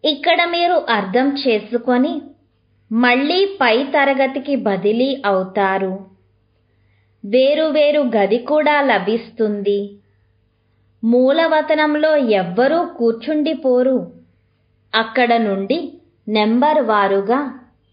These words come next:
రావలసి వస్తుంది. మొట్టమొదట ముఖ్యమైన విషయము ఒక్కటే,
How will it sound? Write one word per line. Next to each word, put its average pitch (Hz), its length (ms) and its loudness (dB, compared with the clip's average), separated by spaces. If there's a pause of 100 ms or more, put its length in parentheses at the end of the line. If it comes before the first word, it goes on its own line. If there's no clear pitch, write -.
(800)
రావలసి 262 760 0
వస్తుంది. 214 880 -2 (1120)
మొట్టమొదట 262 1040 0
ముఖ్యమైన 277 1000 0
విషయము 247 760 -2
ఒక్కటే, 202 760 -4